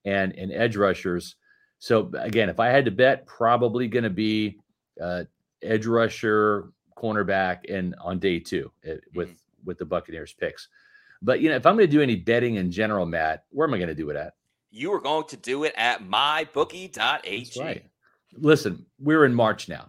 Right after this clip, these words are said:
Speaker 1: Make March Madness a moneymaker with MyBookie. That's right. March Madness starts, like, in about a week or so, right?
Speaker 2: Yeah.
Speaker 1: We've got the, the college basketball, uh,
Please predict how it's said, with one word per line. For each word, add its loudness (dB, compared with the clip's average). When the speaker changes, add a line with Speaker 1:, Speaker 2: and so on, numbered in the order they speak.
Speaker 1:
Make -2
March -2
Madness 0
a -6
moneymaker 2
with 2
MyBookie. 0
That's 0
right. 2
March 0
Madness -2
starts, 2
like, 0
in -2
about 2
a 2
week 0
or 2
so, -2
right? -4
Speaker 2:
Yeah. 2
Speaker 1:
We've 0
got 2
the, -8
the -6
college -4
basketball, -2
uh, -10